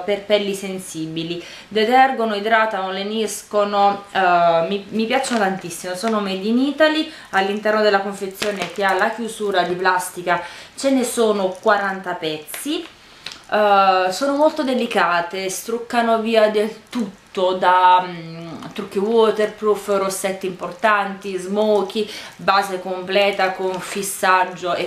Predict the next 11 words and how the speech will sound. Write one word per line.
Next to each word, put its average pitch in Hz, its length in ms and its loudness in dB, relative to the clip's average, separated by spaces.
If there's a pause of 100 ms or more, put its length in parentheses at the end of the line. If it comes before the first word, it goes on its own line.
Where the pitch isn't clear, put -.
(140)
primer, 214 1080 2 (460)
ehm, 175 1200 2 (1200)
veramente 262 540 2
la 196 100 0
qualunque, 190 640 -2
ci 214 180 -4
pulisco 214 420 -2
le 214 120 4
ciglia 196 380 0
finte, 180 920 0 (340)
ehm, 170 1200 -2